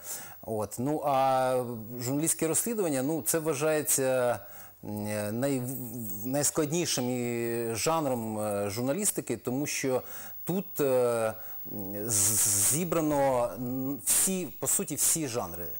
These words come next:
Е, це, м, тут і репортаж, і замітка, і нарис, е, і стаття, і все це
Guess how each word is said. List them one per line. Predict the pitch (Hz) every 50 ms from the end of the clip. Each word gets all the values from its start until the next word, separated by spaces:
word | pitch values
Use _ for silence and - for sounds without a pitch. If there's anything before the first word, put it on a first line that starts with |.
| - - -
Е, | 101 98 98 98 95 -
це, | - - 156
м, | 170 160 147 123 110 123 113 107 -
тут | - 143 - - -
і | 170 147 143 139 131
репортаж, | 143 160 - 156 147 - - 156 160 170 160 - - - - - - - 120
і | 131 131 131 135 135 135 135 131 131 131 127 127 123 120 120
замітка, | 120 110 117 131 127 123 127 170 180 - - - 147 135 127 120 - - - - - - - - - - -
і | 139 139 135 135 131 131 127 123 123 117
нарис, | 113 120 143 156 165 160 156 139 143 139 131 - - - - -
е, | 131 127 127 123 120 123 123 123 117 113 113 - -
і | 147 139 135 135 131 127 123 120 120 110
стаття, | - - - 139 - - - 160 170 160 147 - - - - - -
і | - 139 127
все | - - - 180 180
це | 147 - - - 160 165 165 156 143 - -